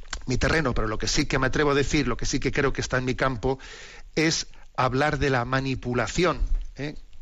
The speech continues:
que existe de esos casos de sufrimientos concretos de personas, como ocurrió en el aborto con Jane Roe, de alguien que tiene un embarazo en situaciones dramáticas, pues, o co-, como ocurre ahora, ¿no? Con niños,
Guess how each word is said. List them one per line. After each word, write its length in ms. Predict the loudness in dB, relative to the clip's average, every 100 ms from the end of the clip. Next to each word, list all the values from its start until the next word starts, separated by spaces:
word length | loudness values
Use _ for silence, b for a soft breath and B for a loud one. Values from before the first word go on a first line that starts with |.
| -6
que 260 | -2 -2 -2
existe 760 | -4 -2 0 0 0 0 -2 -2 B B -4
de 140 | -2
esos 300 | 0 0 -2
casos 440 | 0 0 0 -2
de 80 | -2
sufrimientos 840 | 0 -2 0 0 2 0 0 -4 -2
concretos 600 | -2 -2 0 0 0 -4
de 80 |
personas, 560 | -2 -2 0 0 0 -2 B B B B 0
como 200 | 2 2
ocurrió 320 | 0 2 2
en 80 | 4
el 100 | 4
aborto 440 | 4 2 0 -4
con 180 | -4 0
Jane 260 | 2 2
Roe, 440 | 2 4 4 2 -2 b b b b b -4
de 100 | 0
alguien 220 | 2 0
que 100 | 0
tiene 360 | 0 2 0 -2 B B
un 160 | -2 0
embarazo 400 | 2 2 0 -2
en 80 |
situaciones 480 | -4 -2 -2 0 0
dramáticas, 600 | 2 2 2 0 0 0
pues, 260 | -2 -4 -2 -2 0
o 160 | 0
co-, 180 | 0 0
como 200 | 0 0
ocurre 360 | 0 2 4 4
ahora, 280 | 4 4
¿no? 180 | 2 -2 -4 B B B B B
Con 180 | -8 -4
niños, 480 | -2 2 2 0